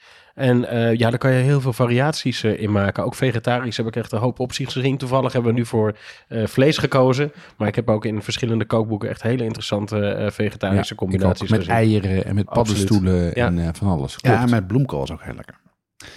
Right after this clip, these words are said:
Speaker 3: Heeft zo'n lekker ook een, een structuur eraan. Nou, wat Jeroen al zei,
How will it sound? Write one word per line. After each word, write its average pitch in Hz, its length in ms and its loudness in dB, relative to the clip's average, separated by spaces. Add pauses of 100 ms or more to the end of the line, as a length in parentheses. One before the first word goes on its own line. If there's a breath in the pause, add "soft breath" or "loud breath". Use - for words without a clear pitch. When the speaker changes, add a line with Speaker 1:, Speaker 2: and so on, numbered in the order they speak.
(140 loud breath)
Speaker 3:
Heeft - 180 -2
zo'n 110 100 0
lekker 104 260 0
ook 73 160 -2
een, 78 160 -4
een - 120 -8
structuur 95 420 -6
eraan. 62 280 -10 (360 loud breath)
Nou, - 160 -2 (220)
wat 113 160 2
Jeroen 135 220 2
al 95 120 4
zei, 78 380 -4